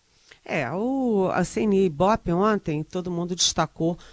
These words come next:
o lado negativo, que é o seguinte: o presidente Jair Bolsonaro tem a pior avaliação nos pr-, seus primeiros três meses de todos os presidentes que foram eleitos pra primeiro mandato,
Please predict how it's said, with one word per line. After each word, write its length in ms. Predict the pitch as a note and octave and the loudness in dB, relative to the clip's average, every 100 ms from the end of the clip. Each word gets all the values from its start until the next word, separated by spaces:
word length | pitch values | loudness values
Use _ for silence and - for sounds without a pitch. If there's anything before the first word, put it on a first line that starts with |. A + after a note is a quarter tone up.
| - | -8
o 60 | E3 | -2
lado 280 | F3 F3 F3 | 2 2 2
negativo, 800 | F#3 G3 G3 - - G#3 D#3+ D3 | -2 -2 -6 -6 -6 -6 -10 -16
que 80 | C#3 | -10
é 120 | D#3 | -8
o 60 | F3 | -8
seguinte: 640 | - A#3+ F3+ G#3 G3+ C#3+ C3 - - - | -10 -6 -4 -4 -6 -12 -14 -18 -20 -12
o 140 | C#3+ | -10
presidente 760 | C#3+ D#3+ E3+ D3+ D#3+ E3 D#3+ D3 | -8 -6 -6 -2 0 2 0 0
Jair 200 | D#3 D#3 | 0 2
Bolsonaro 680 | D#3+ - D3+ D3 D#3 G3 | 0 0 2 2 2 0
tem 260 | G#3 E3+ D#3+ | -2 0 0
a 60 | D#3+ | 0
pior 340 | E3 C#3+ D#3 | 2 4 4
avaliação 840 | D#3+ D3+ D3 D3 C#3 - C#3+ D3 C#3+ - - _ | 4 2 2 2 0 0 2 2 0 -10 -20 _
nos 400 | C3+ C#3+ - - C3+ A#2 _ | -2 0 0 -2 -4 -10 _
pr-, 160 | D3+ C#3 | -6 -2
seus 320 | - D#3+ - | 2 4 2
primeiros 500 | C#3 D3 D3+ C#3+ - | 2 2 2 2 2
três 300 | - D#3 D3+ | 2 2 4
meses 400 | D3 E3+ F#3+ F3+ | 4 4 2 0
de 160 | D#3 | -2
todos 400 | D#3+ F#3 G3+ G3+ | 2 6 6 4
os 160 | G3 - | 0 0
presidentes 640 | - F3 D#3 D#3 D#3+ F3+ | 0 0 0 2 2 0
que 140 | - G3+ | 0 -4
foram 500 | - F3 E3+ F3 F3 | 0 4 6 6 4
eleitos 440 | E3 D3+ D#3+ - | 2 2 0 -4
pra 180 | - E3 | -2 -2
primeiro 420 | E3 E3+ E3+ E3 | 0 2 2 4
mandato, 640 | F3+ G3+ E3 A#2+ A#2+ - | 4 2 2 0 -2 -10